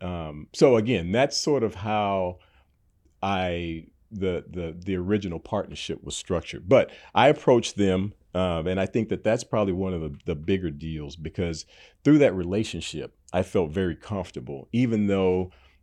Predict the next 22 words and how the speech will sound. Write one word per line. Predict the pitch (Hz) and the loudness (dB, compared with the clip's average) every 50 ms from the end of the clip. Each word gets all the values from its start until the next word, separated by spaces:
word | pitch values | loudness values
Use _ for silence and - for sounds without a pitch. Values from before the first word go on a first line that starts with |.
| _ _ _ - | _ _ _ -4
I | 90 95 98 | -2 0 0
knew | 98 95 95 98 101 101 101 98 | 0 0 0 2 2 2 0 0
that | 90 85 - | -2 -2 -2
they | - 92 92 | -2 -2 -2
were | 90 82 | -2 -4
a | 80 | -6
customer | - - - 120 117 - - 104 92 90 | -6 -4 -2 -2 -2 -2 -2 -4 -4 -4
of | 87 82 85 | -4 -6 -6
mine | 85 82 82 82 80 80 78 80 - - _ _ _ - | -6 -6 -6 -6 -6 -8 -8 -10 -12 -14 _ _ _ -4
and | 104 98 92 87 87 | -4 -2 -2 -2 -4
that | 87 - - | -4 -4 -4
it | 101 95 | -4 -2
could | - - 147 | 0 0 0
have | 127 101 85 | 0 0 -2
backfired. | 113 117 139 - - - - 76 67 62 64 - | -2 -2 -2 -4 -6 -6 -6 -6 -6 -8 -10 -4
They | - 113 131 | -2 -2 0
could | - - 120 | 2 2 2
have | 110 101 | 2 2
gone | 98 110 110 104 95 | 2 2 2 2 2
back | 101 101 104 101 | 2 0 0 0
and | 92 92 - | -2 -4 -4
said, | - - 107 98 92 92 90 90 87 | -2 0 2 2 2 2 0 -2 -2